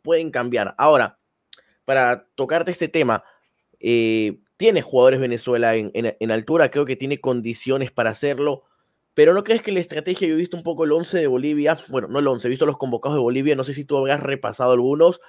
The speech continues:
y son Villamil, que está en Liga de Quito, hay dos jugadores del Santos, del Santos sub veintitrés me parece, y de ahí el resto son jugadores del Always Ready, y, y de Strongers y, y, y Bolívar.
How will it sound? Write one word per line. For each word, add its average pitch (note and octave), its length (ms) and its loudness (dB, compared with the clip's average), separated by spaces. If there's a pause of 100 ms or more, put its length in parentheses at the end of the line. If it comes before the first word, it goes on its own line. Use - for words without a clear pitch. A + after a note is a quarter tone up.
(440)
y D#3 200 0
son G#3 460 -2 (560)
Villamil, E3 500 2
que F#3 80 -6
está G3 120 -4
en G3 60 -2
Liga G3+ 160 -4
de E3+ 140 -4
Quito, G3+ 460 -6 (560)
hay F3+ 280 2
dos F#3+ 160 2
jugadores F3+ 320 4
del D3+ 160 2
Santos, F3+ 460 -2
del A#2+ 120 -4
Santos D3+ 520 2
sub C#3 220 -6
veintitrés C#3 380 -2
me C#3 100 0
parece, C3+ 440 0 (260)
y C#3+ 100 0
de C#3 80 8
ahí E3+ 100 6
el E3 120 6
resto F#3 300 0
son D#3+ 180 0
jugadores D#3+ 260 2
del D3+ 100 2
Always E3+ 240 0
Ready, E3+ 360 -4 (760)
y, A2+ 360 -6
y B2+ 40 0
de B2 120 2
Strongers G3+ 460 -2
y, A#2 380 -10 (600)
y, - 280 -20
y A#2+ 100 -6
Bolívar. A#2+ 540 0